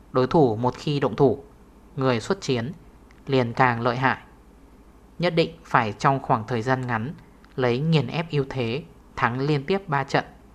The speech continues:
trực tiếp lật bàn. Cũng ở sau đó chịu đựng xung kích,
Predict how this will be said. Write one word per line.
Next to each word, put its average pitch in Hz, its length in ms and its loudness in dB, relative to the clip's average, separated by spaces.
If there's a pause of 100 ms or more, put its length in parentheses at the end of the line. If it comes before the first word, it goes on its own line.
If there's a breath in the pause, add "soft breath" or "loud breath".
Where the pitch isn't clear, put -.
trực - 240 -6
tiếp 190 120 2 (120)
lật 143 200 -2
bàn. 107 260 2 (1120)
Cũng 143 180 0
ở 123 220 6
sau 131 200 4
đó 117 340 4 (420)
chịu 135 180 2
đựng 139 200 0
xung 147 200 -4
kích, 196 260 -2